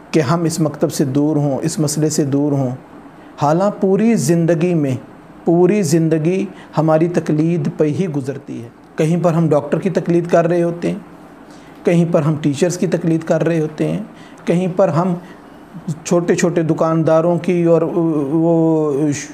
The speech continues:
जो, जो भी मश-, हमें मशवरे दे, हमारे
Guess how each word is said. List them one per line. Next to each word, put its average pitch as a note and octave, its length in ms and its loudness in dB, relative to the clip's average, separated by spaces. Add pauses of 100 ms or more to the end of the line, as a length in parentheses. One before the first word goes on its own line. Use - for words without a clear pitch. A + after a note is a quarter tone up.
(1000)
जो, F#3+ 280 4
जो F3 160 2
भी E3 120 2
मश-, E3 180 0
हमें E3 240 0
मशवरे E3+ 400 0
दे, D3+ 120 2
हमारे E3 440 2